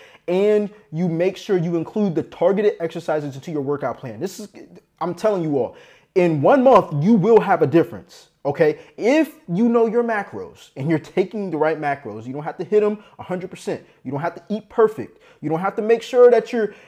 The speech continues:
always hitting your macros. I'm telling you, my students who have the best results, they typically are in the range of seventy to eighty percent of hitting their macros, okay? They do hit their workouts consistently,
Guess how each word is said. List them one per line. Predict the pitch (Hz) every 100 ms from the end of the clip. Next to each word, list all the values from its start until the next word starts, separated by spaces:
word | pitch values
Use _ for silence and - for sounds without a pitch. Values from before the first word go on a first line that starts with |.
| _ - -
always | 202 240 247 262 262 262 247 254 247
hitting | 254 240
your | 226
macros. | 226 220 170 160
I'm |
telling | 151 226 214
you, | 160
my | 160 165
students | - - 247 262 190 139 - - _ _ _
who | 240
have | 233 180
the |
best | 147 131 202 240
results, | 220 208 160 196 196 - - - _ _ _ -
they | 139 240
typically | 240 - 277 294 - 254 233
are | 190 185
in | 196
the | 220
range | 175 214 226 208
of | 170 139 - _ _
seventy | _ - 233 262 294 285 277
to | - - -
eighty | 233 262 262
percent | 254 - 233 - - 254 175 -
of | 180
hitting | 180 254 233 214
their | 196 190
macros, | 190 208 196 151 123 85 _ _ _ _ _ _
okay? | 156 160 190 202 -
They | 175
do | 170 220 277
hit | 247 277 262
their | 208
workouts | 196 240 247 233 -
consistently, | 180 - 285 277 175 160 160